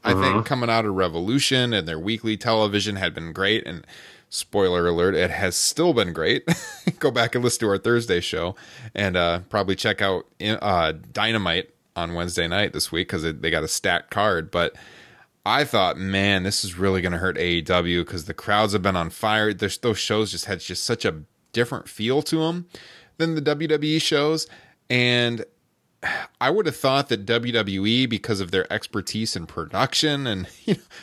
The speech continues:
Speaker 1: they got great video editors, and I just, bells and whistles, I would have thought that they could kinda work their way around succeeding through the pandemic, and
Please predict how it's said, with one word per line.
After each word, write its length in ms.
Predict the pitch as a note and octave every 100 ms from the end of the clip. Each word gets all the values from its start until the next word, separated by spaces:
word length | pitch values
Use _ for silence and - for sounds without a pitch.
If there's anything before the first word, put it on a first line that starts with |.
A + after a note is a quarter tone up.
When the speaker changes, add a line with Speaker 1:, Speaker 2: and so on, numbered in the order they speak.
| -
Speaker 1:
they 60 |
got 180 | E4 A2
great 380 | G#2 B2 F3+ A2
video 360 | G#2+ C#3 D3 C#3+
editors, 600 | C#3+ C#3 C#3+ C#3+ C#3+ B2
and 180 | F#2+ - - - -
I 240 | D3 D3+ - B2
just, 280 | A#2 A2+ - _ F3+ F3
bells 300 | C3 D#3 E3
and 140 | D3 A#2
whistles, 400 | A#2+ - C#3 B2+
I 80 | A#2+
would 120 | A#2+
have 100 | A2
thought 240 | A2+ A2
that 100 | G#2+
they 120 | A#2+
could 160 | A2+ -
kinda 220 | A#2 G2
work 260 | F2+ F#2+ -
their 140 | G2
way 200 | F2+ F2+
around 520 | F2+ F2 F2+ F#2 F#2
succeeding 580 | E2+ F#2 - G#2 G2+ G2+
through 200 | F#2+ G#2+
the 100 | G2
pandemic, 640 | - G#2 G#2 G#2 G#2 G#2 G2+
and 220 | E2+